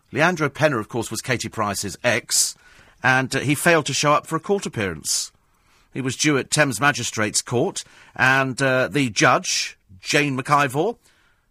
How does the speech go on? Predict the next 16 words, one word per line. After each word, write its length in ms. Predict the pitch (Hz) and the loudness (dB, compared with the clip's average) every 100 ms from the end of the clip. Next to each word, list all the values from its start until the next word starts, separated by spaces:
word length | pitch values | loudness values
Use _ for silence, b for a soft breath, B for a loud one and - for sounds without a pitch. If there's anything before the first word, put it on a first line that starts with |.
| _ | _
has 160 | 123 | -8
given 340 | - 151 151 143 | -2 -2 0 0
the, 280 | 151 143 | -2 0
uh, 160 | 147 147 | 0 -2
the 120 | - 151 | 0 -2
arrest, 540 | 170 180 - - - _ _ _ _ - - | 0 0 -2 -4 -10 _ _ _ _ -10 -2
uh, 140 | 127 | -2
the 80 | 123 | 2
go-ahead 320 | 160 185 110 | 0 2 -2
to 80 | 131 | 0
arrest 320 | 147 165 - | 2 2 -2
him. 180 | 90 120 B - | -6 -10 B -4
He 80 | |
speaks 280 | - 208 - | 0 0 0
little 240 | 180 185 170 | 0 2 2
English. 520 | 143 107 85 - | 2 -2 -4 -8